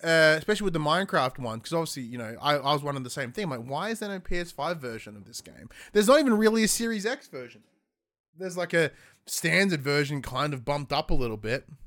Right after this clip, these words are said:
But, like, why is there no next-gen version of Minecraft? Especially knowing that, you know, Minecraft and Mojang specifically has such a good working relationship across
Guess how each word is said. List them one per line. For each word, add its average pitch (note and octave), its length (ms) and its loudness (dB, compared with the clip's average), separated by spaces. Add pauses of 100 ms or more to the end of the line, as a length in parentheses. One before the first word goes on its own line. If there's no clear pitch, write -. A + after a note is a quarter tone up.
(720)
But, D#3+ 120 -2
like, E3+ 200 2
why D3 260 0
is F3 260 0
there C#3 180 2
no A#2 160 -4
next-gen A2+ 480 -6
version A2+ 260 -6
of A2 80 -4
Minecraft? A2 380 -10 (340)
Especially G3+ 480 4
knowing D#3 640 6 (300)
that, D3 120 0
you C#3+ 140 0
know, C3 280 0
Minecraft C3 840 0
and C3 180 -4
Mojang C3+ 500 0 (100)
specifically C#3 480 -2
has C3 180 -4
such - 240 -2
a D3 80 -4
good C#3+ 240 -4
working C#3+ 340 -4
relationship C#3 280 -6
across - 360 -2